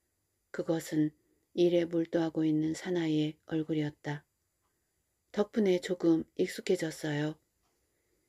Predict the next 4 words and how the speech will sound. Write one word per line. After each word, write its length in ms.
조금 380
저쪽에 640
매점이 340
있었다. 580